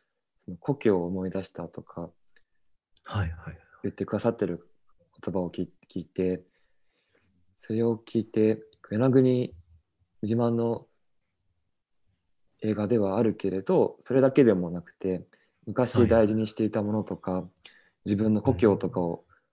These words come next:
Speaker 1: 思い出させて、
Speaker 2: うん。
Speaker 1: 思い出していただけたら、それはまた嬉しいなって思っています。で、僕が演じる時もいろいろ昔の思い出とかをいろいろ使ってたつもり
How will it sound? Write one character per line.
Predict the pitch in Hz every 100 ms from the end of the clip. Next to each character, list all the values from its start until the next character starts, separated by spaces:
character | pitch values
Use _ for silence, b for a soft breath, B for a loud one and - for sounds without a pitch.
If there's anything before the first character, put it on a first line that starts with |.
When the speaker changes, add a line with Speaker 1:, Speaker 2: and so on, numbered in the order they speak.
| _
Speaker 1:
思 | 101 104
い | 95
出 |
さ | 92
せ | 110 117
て、 | 98
Speaker 2:
う | 90
ん。 | -
Speaker 1:
思 | 110
い | 110
出 |
し | 117
て | - 92 - - _ _ _
い | -
た | 104
だ | 107
け | 110
た | 147
ら、 | 120 98
そ | -
れ | 92
は | 90 90 - -
ま | 90
た |
嬉 | 92 101
し | - 98
い |
な | 107
っ | 117 -
て | 92 87 -
思 | 92 90
っ |
て | -
い | 87
ま | 90
す。 | - b b -
で、 |
僕 | 107 135
が | 98
演 | 113
じ | 117
る | 131
時 | 131 131 104
も | 92 85
い | 95
ろ |
い | 92
ろ | 92 -
昔 | 104 127 120
の | 117 110 - _ _ _ -
思 | 104 107
い |
出 | 117
と | 113 104
か | 107
を | 87 80 - _ _ _ 110
い | 95
ろ | 95
い |
ろ | 92 92 - _
使 | - 107
っ | -
て | 117
た | 101 87
つ | -
も | 90
り | 90 87